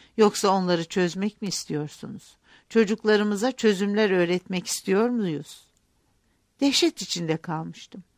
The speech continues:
Sanki bu kitabı Mike yazmıştı. Sanki benimle konuşuyordu ama kitabı Selen'e vermişti. Kitabın kapağına baktım. Yazan Amerikalı bir tıp doktoruydu. "Disiplin,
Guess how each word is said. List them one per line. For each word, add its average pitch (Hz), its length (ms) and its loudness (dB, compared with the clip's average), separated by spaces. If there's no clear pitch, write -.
Sanki 339 440 -2
bu 302 100 -4
kitabı 240 400 -2
Mike 254 420 4
yazmıştı. 156 640 -10
Sanki 349 460 0
benimle 254 380 4
konuşuyordu 170 640 -4
ama 320 220 -2
kitabı 254 340 -2
Selen'e 247 500 2
vermişti. 151 580 -2
Kitabın 294 380 2
kapağına 233 540 4
baktım. 247 420 -2
Yazan 214 380 0
Amerikalı 214 640 0
bir 214 100 0
tıp - 360 -8
doktoruydu. 143 680 -10
"Disiplin, 262 580 0